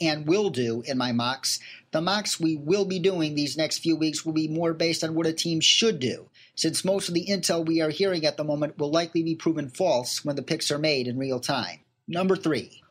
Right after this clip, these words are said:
although you should be expecting quite a few trades on draft night, there will be no trades in this mock.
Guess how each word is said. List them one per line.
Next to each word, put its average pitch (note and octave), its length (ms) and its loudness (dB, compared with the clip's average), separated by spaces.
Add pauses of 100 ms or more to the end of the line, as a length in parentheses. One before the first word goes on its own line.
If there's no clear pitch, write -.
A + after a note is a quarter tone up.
(220)
although E3 260 2
you B3 140 0
should F#3 200 0
be F3+ 100 2
expecting E3+ 440 -2
quite F#3 240 0
a E3+ 60 -2
few E3 180 -2
trades F3 400 0
on C3 120 2
draft C3 260 0
night, C3 240 -2 (240)
there E3 120 2
will F3 140 2
be D3 340 0
no E3+ 320 0
trades D3 440 0
in D3 140 -4
this B2+ 200 -2
mock. - 360 -6